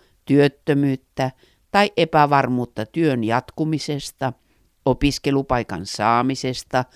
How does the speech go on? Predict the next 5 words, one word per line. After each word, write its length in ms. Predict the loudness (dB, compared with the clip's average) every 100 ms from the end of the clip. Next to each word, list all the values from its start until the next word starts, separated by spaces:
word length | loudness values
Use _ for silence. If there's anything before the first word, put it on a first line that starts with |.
| -20 -20 _ 0
tai 180 | 2 2
opiskeluissa 840 | 2 2 2 0 2 0 0 -2
menestymisestä. 1160 | 0 0 0 -4 -8 -10 -10 -12 -12 -14 -12 -12 -14 _ _ _ _ _ _ _
Vielä 280 | 0 4 4
monet, 640 | 6 6 6 4 -2 -14